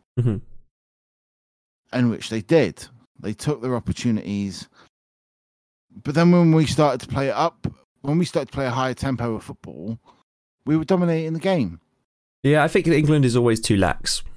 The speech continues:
Speaker 1: I think they're
Speaker 2: And I
Speaker 1: always
Speaker 2: just,
Speaker 1: so careful.
Speaker 2: I, I, I just, it's probably Gareth Southgate's style of football.
Speaker 1: Yeah.
Speaker 2: But we need someone who's more attacking minded.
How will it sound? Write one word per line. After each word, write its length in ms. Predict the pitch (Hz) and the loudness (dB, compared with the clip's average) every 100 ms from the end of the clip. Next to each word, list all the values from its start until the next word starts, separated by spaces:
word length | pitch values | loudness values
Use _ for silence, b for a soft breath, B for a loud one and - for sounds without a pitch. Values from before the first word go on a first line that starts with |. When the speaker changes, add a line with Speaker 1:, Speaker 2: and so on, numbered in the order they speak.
| - - | -16 -4
Speaker 1:
I 80 | 113 | 0
think 160 | 120 104 | 2 2
they're 140 | 107 | 4
Speaker 2:
And 80 | 110 | 4
I 40 | |
Speaker 1:
always 160 | 107 101 | 4 4
Speaker 2:
just, 500 | - - - - - | 2 2 0 -2 0
Speaker 1:
so 160 | 113 101 | 0 0
careful. 640 | - 101 101 - 82 113 - - - _ _ _ _ _ - | 0 2 2 0 -2 -4 -10 -20 -20 _ _ _ _ _ -12
Speaker 2:
I, 80 | 143 | -10
I, 60 | 143 - | -10 -8
I 60 | 151 | -6
just, 260 | 131 165 _ _ _ _ _ _ _ _ _ _ - | -4 -4 _ _ _ _ _ _ _ _ _ _ -4
it's 100 | 156 | -2
probably 360 | - 208 202 190 | 2 2 4 2
Gareth 340 | 156 147 131 | 4 2 2
Southgate's 500 | - 131 - 117 95 | 0 -2 -2 -8 -10
style 300 | - 127 113 | -6 -4 -4
of 80 | 101 | -8
football. 540 | - 110 135 147 160 - b b | -12 -10 -6 -2 -4 -6 b b
Speaker 1:
Yeah. 340 | 113 104 92 - - _ _ _ _ - | 0 2 0 -6 -14 _ _ _ _ -8
Speaker 2:
But 120 | 156 131 | -8 -2
we 140 | 147 | 0
need 300 | 147 160 139 | 2 0 -2
someone 220 | 143 135 | -2 0
who's 180 | 123 117 | 0 -2
more 180 | 135 123 | -2 -2
attacking 380 | - 131 110 117 | -6 -10 -4 -2
minded. 560 | 135 131 101 92 82 | 0 -2 -4 -8 -14